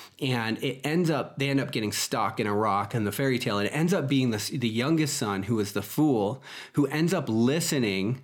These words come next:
to all of the messages along the way and is able to find the water of life and bring it back and, and essentially restore order to the kingdom, restore prosperity to the kingdom. Remember, when the king is sick, the entire kingdom suffers. And so when we talk about water of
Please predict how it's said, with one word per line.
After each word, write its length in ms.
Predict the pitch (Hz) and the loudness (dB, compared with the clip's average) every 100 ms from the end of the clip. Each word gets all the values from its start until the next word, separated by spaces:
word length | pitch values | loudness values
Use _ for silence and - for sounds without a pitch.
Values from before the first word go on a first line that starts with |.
| - | -6
to 340 | - 139 120 123 | 0 2 4 2
all 260 | 156 147 | 2 0
of 120 | 139 | 0
the 80 | 120 | 0
messages 600 | 110 113 135 139 123 107 | 0 0 0 0 0 0
along 440 | 107 110 113 120 117 | 0 2 2 4 2
the 80 | |
way 300 | 107 117 123 | 2 0 0
and 120 | 113 107 | 2 0
is 180 | 101 - | -2 -2
able 320 | 131 135 131 | 0 2 2
to 80 | 131 | 0
find 340 | - 117 110 | -2 -2 0
the 80 | 110 | 0
water 380 | 104 104 101 98 | 0 0 0 -2
of 140 | 98 | -2
life 240 | 104 98 98 | -2 -2 -2
and 100 | 98 | -2
bring 160 | 98 | 0
it 100 | 101 | -2
back 300 | 101 87 87 | -2 -2 -2
and, 220 | 107 92 - - - - | -2 -2 -4 -16 -20 -8
and 140 | 110 | -4
essentially 480 | 104 - 131 - 107 | -2 0 0 2 2
restore 760 | 98 - - 117 107 101 101 - | 2 0 2 2 4 2 0 0
order 260 | 117 107 101 | 0 2 2
to 140 | - | 0
the 100 | 98 | -4
kingdom, 420 | - 107 101 98 | -2 -2 0 0
restore 360 | 107 110 127 107 | 0 0 0 0
prosperity 600 | 107 80 - 107 95 90 | 0 -4 -4 -2 -2 -2
to 140 | - | -4
the 80 | - | -4
kingdom. 400 | - 123 104 - - - - - | -2 -2 -2 -4 -10 -18 -18 -2
Remember, 340 | 117 120 98 | 0 2 0
when 140 | 95 95 | 0 0
the 80 | 92 | 0
king 260 | - 120 | -2 0
is 140 | 104 95 | 0 -2
sick, 340 | - 90 - | -4 -6 -4
the 140 | 107 | -2
entire 400 | 104 104 - 92 | 0 0 -2 -4
kingdom 480 | 98 98 - - 127 - - - - | -4 -6 -6 -6 -10 -12 -20 -20 -14
suffers. 640 | - 117 107 - - 135 - - - - - | -6 -4 -4 -6 -8 -10 -12 -14 -12 -14 -4
And 160 | 165 147 | 0 2
so 120 | 170 | 4
when 180 | 147 139 | 6 6
we 180 | 131 | 4
talk 400 | 117 - 226 269 | 2 0 2 2
about 280 | 254 143 98 | 2 2 2
water 340 | 110 120 120 107 | 2 2 2 2
of 240 | 95 - | -2 -6